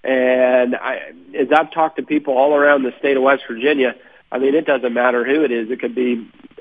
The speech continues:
I, I was at my child's daycare yesterday, and people that have never talked about politics to me ever, uh, said,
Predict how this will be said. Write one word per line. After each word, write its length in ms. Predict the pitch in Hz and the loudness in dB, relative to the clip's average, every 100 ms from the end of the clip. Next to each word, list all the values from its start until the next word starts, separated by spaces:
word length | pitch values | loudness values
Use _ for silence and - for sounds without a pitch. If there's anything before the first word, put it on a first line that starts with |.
| - - 98 - | -10 -6 -6 -2
I, 140 | 143 | 4
I 220 | 143 127 147 | 4 4 2
was 100 | 139 | 4
at 100 | 135 | 4
my 160 | 120 110 - - | 2 -2 -12 -6
child's 380 | - 143 147 123 113 | 2 4 4 0 0
daycare 500 | 151 175 - 117 107 | 2 2 -2 -4 -4
yesterday, 680 | 110 107 - 110 113 107 104 _ _ _ - | -6 -8 -14 -6 -4 -4 -6 _ _ _ -12
and 460 | - 120 120 117 117 | -4 -2 0 -2 0
people 220 | 151 139 | -2 0
that 160 | 120 110 | -4 -4
have 20 | |
never 380 | 107 123 143 135 | -4 -2 -2 -2
talked 340 | 143 135 131 | -2 -2 -2
about 280 | 123 127 104 | -2 -2 0
politics 540 | 131 131 127 131 123 | 0 0 -2 -4 -6
to 60 | 120 | -4
me 220 | 120 120 | -2 0
ever, 400 | 127 131 117 110 _ _ _ _ _ _ _ _ | 2 0 -2 -6 _ _ _ _ _ _ _ _
uh, 460 | - 120 120 117 117 110 | -6 -2 0 2 0 2
said, 420 | 123 117 113 - | 0 0 -2 -16